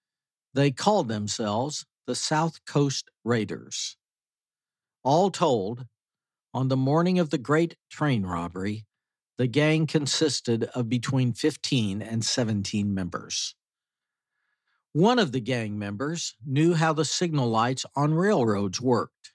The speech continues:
Near Caddington, he placed a thick glove over the green signal light and rigged up a battery to operate and turn on the red stop signal.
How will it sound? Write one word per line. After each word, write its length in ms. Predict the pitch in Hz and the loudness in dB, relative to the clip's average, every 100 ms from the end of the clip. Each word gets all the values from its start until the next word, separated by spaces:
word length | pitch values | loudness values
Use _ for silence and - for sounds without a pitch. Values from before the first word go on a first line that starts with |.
| _ _ _ _ _ _ _ _ _ _ _ | _ _ _ _ _ _ _ _ _ _ _
Near 260 | 151 202 202 | 4 4 2
Caddington, 840 | - 202 185 107 98 113 143 160 _ _ _ _ _ | 0 2 2 0 -2 -2 -2 -4 _ _ _ _ _
he 160 | - 202 | -2 -2
placed 420 | - 190 165 - | 0 0 0 0
a 60 | 135 | -2
thick 480 | - - 214 - - | -2 -2 -2 -2 -16
glove 500 | 123 160 139 117 120 | 0 2 4 2 -2
over 240 | 135 147 139 | -2 -2 0
the 120 | 139 | -4
green 380 | 117 151 156 151 | -2 0 2 0
signal 480 | - - 139 113 92 | 0 -2 0 -2 0
light 420 | 90 101 123 - _ _ _ _ _ _ _ | -2 -2 -6 -12 _ _ _ _ _ _ _
and 160 | 151 131 | -2 2
rigged 340 | 135 180 170 | 4 2 4
up 220 | 170 151 | 2 2
a 60 | 127 | -2
battery 720 | 107 175 185 107 98 113 143 - _ _ _ - | 0 2 2 0 -4 -6 -8 -14 _ _ _ -2
to 160 | 139 | 2
operate 640 | 104 156 - 123 110 127 - - | 4 4 2 0 0 -2 -6 -6
and 220 | 127 117 | -4 -2
turn 320 | - 143 135 | -2 0 2
on 300 | 139 123 117 | 2 2 0
the 100 | 113 | -2
red 460 | 110 139 127 117 117 - | 0 0 2 0 -6 -10
stop 480 | - - 156 101 - _ | -8 0 2 2 -6 _
signal. 600 | - - 104 80 - - | -8 -4 -4 -6 -16 -20